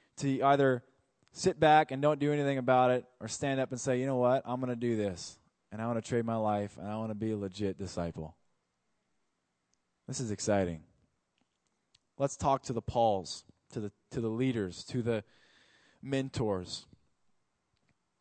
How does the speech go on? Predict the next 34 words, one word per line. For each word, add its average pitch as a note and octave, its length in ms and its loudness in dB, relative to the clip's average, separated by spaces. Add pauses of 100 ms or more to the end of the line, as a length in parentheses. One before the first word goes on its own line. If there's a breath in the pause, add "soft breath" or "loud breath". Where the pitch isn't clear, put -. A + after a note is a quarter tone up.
(140)
Paul G3 240 10
insisted D3+ 580 4
on C3 200 2
cutting B2 580 -2 (1400)
Timothy. A#2+ 300 -2
What F3+ 120 2
does D#3 80 2
that B2 160 2
mean? G#2 320 -8
We've C#3 100 -6
been C#3 100 -4
talking A#2+ 200 2
about A2 60 -4
that A2+ 160 -2
for A2 100 -6
a G#2 60 -2
long G#2+ 200 -4
time. G#2 240 -8
What E3 80 -4
does D3+ 80 -6
it A2 80 -8
mean B2 160 -6
to A2 100 -8
cut? G2 340 -6 (680 soft breath)
The E3+ 140 4
idea F#3 420 8
is F#3 220 4
that F3+ 200 2
Paul F3 560 10 (1700)
went D#3 160 0
out F#3+ 140 10
of A3+ 120 8
his G#3 220 8
way E3+ 500 8